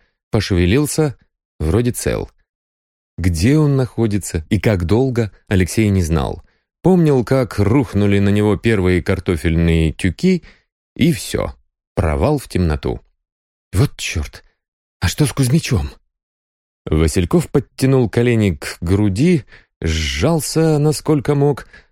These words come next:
вывернул левое плечо и протащил скованные за спиной руки вперёд. Отдышался и рывком вправил плечо обратно.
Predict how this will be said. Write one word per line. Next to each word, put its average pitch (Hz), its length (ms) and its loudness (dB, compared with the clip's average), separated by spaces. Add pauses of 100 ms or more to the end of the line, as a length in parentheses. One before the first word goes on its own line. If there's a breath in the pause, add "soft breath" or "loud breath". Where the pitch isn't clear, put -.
вывернул 101 840 4
левое 87 460 2
плечо 117 500 0 (280 soft breath)
и 180 120 2
протащил 147 760 0
скованные 113 960 2
за 92 220 0
спиной 107 460 0
руки 117 340 0
вперёд. 85 600 -2 (1120)
Отдышался 127 840 -2 (340)
и 180 100 4
рывком 151 520 2
вправил 113 600 0
плечо 98 380 -2
обратно. 76 640 -4